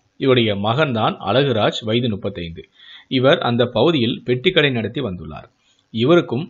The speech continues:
பக்கத்து ஊரான கரட்டுமலையைச் சேர்ந்த பொன்ராஜின் மகனான மகேந்திரன், வயது இருபத்தேழு இடையே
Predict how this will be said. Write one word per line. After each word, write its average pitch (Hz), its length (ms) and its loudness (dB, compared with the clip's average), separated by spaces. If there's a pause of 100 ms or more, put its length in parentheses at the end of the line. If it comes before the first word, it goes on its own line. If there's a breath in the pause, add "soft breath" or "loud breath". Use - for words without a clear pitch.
பக்கத்து 185 460 -2
ஊரான 127 300 4 (280)
கரட்டுமலையைச் 147 760 0
சேர்ந்த 110 260 -2 (460 soft breath)
பொன்ராஜின் 160 580 2
மகனான 113 420 0 (260)
மகேந்திரன், 127 540 0
வயது 117 260 -2
இருபத்தேழு 139 500 0
இடையே 110 320 -2